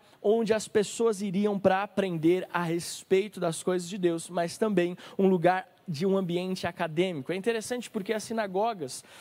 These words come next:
no tempo de Jesus, elas não eram apenas um lugar de adoração, um lugar da palavra, mas era também um lugar de ensino.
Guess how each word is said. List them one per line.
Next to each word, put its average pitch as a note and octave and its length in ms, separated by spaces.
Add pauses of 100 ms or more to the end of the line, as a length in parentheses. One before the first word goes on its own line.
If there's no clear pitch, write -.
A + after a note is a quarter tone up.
(100)
no E3+ 140
tempo G#3 260
de E3+ 100
Jesus, F#3 360
elas G#3 220
não A3 180
eram A#3 240
apenas G#3+ 480
um G#3+ 80
lugar G3+ 320
de F#3+ 100
adoração, F#3+ 840 (260)
um F3+ 80
lugar F#3 320
da F#3+ 100
palavra, F3+ 640
mas E3 220
era G3 160
também F#3+ 260
um G#3 60
lugar F#3 300
de F3+ 120
ensino. F#3+ 640